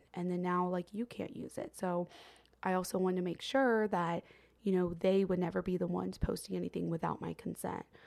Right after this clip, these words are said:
um, or anything. So, like, there was that in there. And, you know, he had no problem with it. He was very nice about it. Maybe he thought it was a little odd 'cause I'm a nobody artist. You know, it wasn't Beyonce in here.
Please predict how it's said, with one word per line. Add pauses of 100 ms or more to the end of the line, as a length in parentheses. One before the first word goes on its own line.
(360)
um, (640)
or
anything. (100)
So, (1000)
like,
there
was
that
in
there. (420)
And,
you
know,
he
had
no
problem
with
it. (120)
He
was
very
nice
about
it.
Maybe
he
thought
it
was
a
little
odd
'cause
I'm
a
nobody
artist.
You
know,
it
wasn't
Beyonce
in
here.